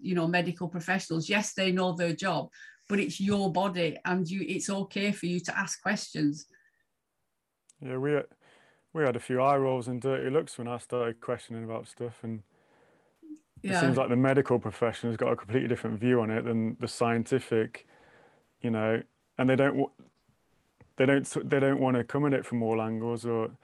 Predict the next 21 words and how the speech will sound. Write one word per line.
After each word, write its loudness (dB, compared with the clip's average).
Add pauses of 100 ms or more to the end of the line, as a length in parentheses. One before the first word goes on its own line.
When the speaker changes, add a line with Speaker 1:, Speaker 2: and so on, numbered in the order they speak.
(260)
Speaker 2:
even 2
accept -2
that -6
there's -2
a -4
different -4
way 2
than, -2 (560)
like 2
you 0
say, 2
the 4 (440)
chemo, 2
radiation 2
and -4 (840)
the -2
nuclear 4
bomb 4
attack. -4
<laughs> -10
Speaker 1:
Yeah. -2